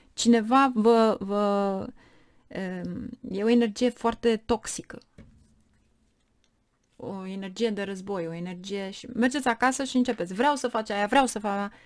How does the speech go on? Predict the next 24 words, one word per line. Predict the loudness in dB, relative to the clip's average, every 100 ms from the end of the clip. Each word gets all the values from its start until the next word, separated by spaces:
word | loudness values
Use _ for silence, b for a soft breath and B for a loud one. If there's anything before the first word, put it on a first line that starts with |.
| B
Și | -18 -16 -14 -16 -18 -18 -18
e, | -8 -4 -2 -2
e | -2 -2
ceva | -4 -6
la | -4 -4
care | -4 -2 -2 -2 -4 -6 -10 -14 -12 -4
nu | -2
poți | 0 -2
reacționa. | -2 -4 -6 -10 -8 -8 -10 _ _ _ _ _ _ _ _
Simplul | 4 6 6 4
lucru | 2 0 -4 -4
pe | -6
care | -4 -4 -4
poți | -8 -8
să-l | -8
faci | -6 -6
este | -6 -10 -10
să | -10
te | -6
liniștești. | -4 -4 -6 -8 -12 -14 -18 _ _ _ _ -20 -20 -20 -20 -20 _ _
Patru | -10 -10 -10
de | -12
spade. | -12 -12 -14 -16 _ _ _ _ _ _ _ _ _ _ _ _ _ _ _ _ _ _ _ _ _ _ _ b b b
Și | b -2 0